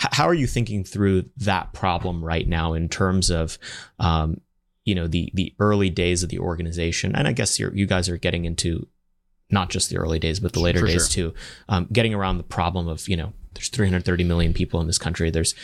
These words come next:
Speaker 1: tens of millions of businesses. How do you, how do you get around this?
Speaker 2: Yeah. Um, I don't know that we've solved it yet.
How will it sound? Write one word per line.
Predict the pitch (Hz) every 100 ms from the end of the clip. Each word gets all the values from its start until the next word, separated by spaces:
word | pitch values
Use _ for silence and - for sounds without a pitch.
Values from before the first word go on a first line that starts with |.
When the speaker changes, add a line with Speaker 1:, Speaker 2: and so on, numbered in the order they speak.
| - -
Speaker 1:
tens | 98 90
of | 85
millions | 85 82 82
of | 82
businesses. | 85 85 82 - 90
How | 87
do | 87
you, | 82 82 - _ -
how | 95
do |
you | 82
get | - 85
around | - 92
this? | - -
Speaker 2:
Yeah. | 101 95 78 - - - -
Um, | 101 -
I |
don't | 147 147
know | 135
that | 123
we've | 110
solved | - 85 80
it | 76
yet. | - -